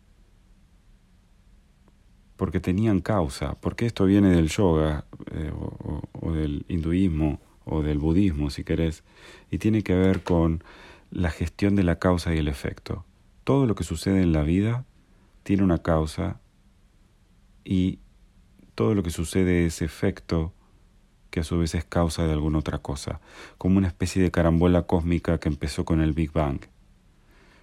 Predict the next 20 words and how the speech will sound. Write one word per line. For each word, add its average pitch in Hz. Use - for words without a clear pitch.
con 76
la 76
creación 87
del 87
universo, 82
que 76
puede 80
ser 82
ese 82
chasquido 85
de 80
dedos, 82
eh, 76
en 85
la 78
mitología, 78
o 78
esa 78
explosión 82
primigenia 78